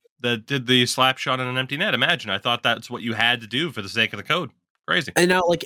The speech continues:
Speaker 2: anytime th-, someone has a slap shot on a goalie, they're like,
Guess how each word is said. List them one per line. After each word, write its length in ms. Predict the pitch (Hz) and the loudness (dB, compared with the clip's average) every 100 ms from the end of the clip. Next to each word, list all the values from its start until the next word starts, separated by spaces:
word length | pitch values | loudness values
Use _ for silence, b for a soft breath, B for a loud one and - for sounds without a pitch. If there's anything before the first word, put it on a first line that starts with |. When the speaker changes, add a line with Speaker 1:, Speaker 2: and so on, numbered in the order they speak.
| - | -2
Speaker 2:
anytime 580 | 175 208 190 196 196 180 | 0 0 2 0 0 -2
th-, 160 | 175 | -2
someone 220 | - 190 190 | 0 2 2
has 120 | 170 | 2
a 60 | |
slap 360 | 160 - 165 175 | 0 2 2 2
shot 220 | - 185 | 2 2
on 100 | 175 | 4
a 60 | 170 | 2
goalie, 320 | 143 165 175 | 4 4 6
they're 80 | 165 | 6
like, 200 | 165 - | 4 4